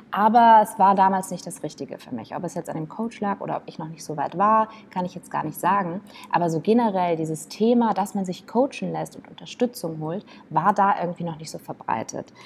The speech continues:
Das heißt, ich habe im Grunde recherchiert, wie man das selber macht. <laughs> Also ich habe mir, ähm, viel auch aus den U S A geholt,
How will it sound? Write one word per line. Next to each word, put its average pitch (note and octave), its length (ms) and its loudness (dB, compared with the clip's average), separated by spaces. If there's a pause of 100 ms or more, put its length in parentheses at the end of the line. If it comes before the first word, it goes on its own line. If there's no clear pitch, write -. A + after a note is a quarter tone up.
(160)
Das - 160 -10
heißt, F3 400 6
ich - 200 -8
habe G3+ 280 2
im F#3 140 -2
Grunde F3 680 -2
recherchiert, G#3 1000 0 (320)
wie F#3 180 4
man G#3+ 140 4
das A3 140 -2
selber D#3 260 0
macht. F3 420 2
<laughs> - 40 -10 (720)
Also G3 200 10
ich G3+ 120 4
habe G#3+ 160 10
mir, G#3+ 320 10
ähm, F#3 480 0
viel B3 200 4
auch - 80 4
aus - 140 -6
den G3+ 140 -8
U F3+ 80 -6
S F3 140 -8
A A3 160 0
geholt, A3 460 0